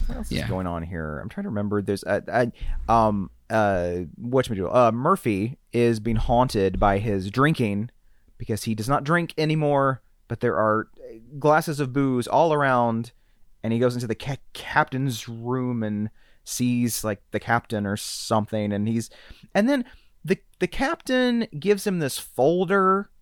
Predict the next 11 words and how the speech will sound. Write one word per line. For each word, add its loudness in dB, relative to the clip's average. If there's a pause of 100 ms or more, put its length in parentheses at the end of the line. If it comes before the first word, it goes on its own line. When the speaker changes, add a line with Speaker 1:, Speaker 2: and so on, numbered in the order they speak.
(500)
Speaker 1:
of 2
all 6
these -2
pictures -2
from 0 (360)
th-, -20 (220)
back 4
in 0
the 2
day, 4 (840)
and 4